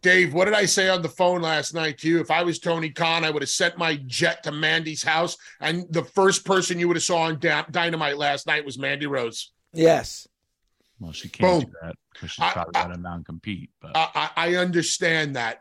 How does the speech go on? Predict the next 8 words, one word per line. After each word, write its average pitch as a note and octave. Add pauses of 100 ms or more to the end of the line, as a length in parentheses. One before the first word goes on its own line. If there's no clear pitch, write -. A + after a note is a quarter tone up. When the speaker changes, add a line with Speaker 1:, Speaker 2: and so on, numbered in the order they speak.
(180)
Speaker 1:
but D#3+ (480)
the, C#3+
the, D#3 (320)
i-, F#3+
i-, F#3+
if, E3+
if F3+
that, F3+